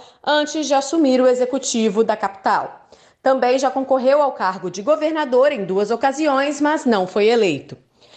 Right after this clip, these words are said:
Situação semelhante ocorreu em Vitória, capital do Espírito Santo.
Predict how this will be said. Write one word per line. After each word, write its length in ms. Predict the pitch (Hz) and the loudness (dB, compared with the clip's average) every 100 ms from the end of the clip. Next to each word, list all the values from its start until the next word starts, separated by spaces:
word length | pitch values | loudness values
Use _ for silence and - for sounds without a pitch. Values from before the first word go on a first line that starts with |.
| _ | _
Situação 600 | - 285 294 226 - 190 | -6 -2 0 0 -2 -4
semelhante 640 | 185 254 269 269 262 285 277 | -2 2 2 2 0 -2 -2
ocorreu 420 | 254 202 233 247 | 0 2 2 2
em 140 | 247 | 0
Vitória, 640 | 214 240 226 240 254 180 165 | -2 0 2 4 2 -2 -6
capital 440 | 180 - 214 202 | -8 -6 -2 -2
do 80 | 196 | -4
Espírito 460 | 214 - 202 214 | -6 -6 -6 -4
Santo. 500 | 220 - 190 175 175 | -4 0 0 -2 -8